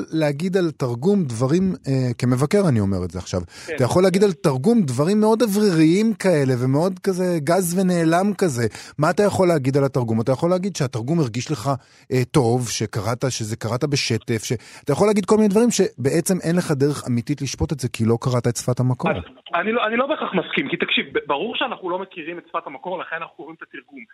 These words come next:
Speaker 2: אבל בסופו של דבר התרגום מיועד לא למומחים בשפת המקור, הוא מיועד לי ולך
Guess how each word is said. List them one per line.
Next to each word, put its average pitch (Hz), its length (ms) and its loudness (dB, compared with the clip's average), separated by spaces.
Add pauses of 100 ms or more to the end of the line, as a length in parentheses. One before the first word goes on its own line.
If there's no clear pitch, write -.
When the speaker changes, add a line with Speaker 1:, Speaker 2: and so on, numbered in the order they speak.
(220)
Speaker 2:
אבל 147 160 -6
בסופו 165 320 -8
של 254 80 -10
דבר 214 240 -4
התרגום 190 480 -16
מיועד 185 500 -8
לא 165 320 -8
למומחים 185 640 -16
בשפת 143 300 -14
המקור, 131 400 -18 (260)
הוא 151 120 -14
מיועד 208 280 -4
לי 226 220 -10
ולך 220 360 -12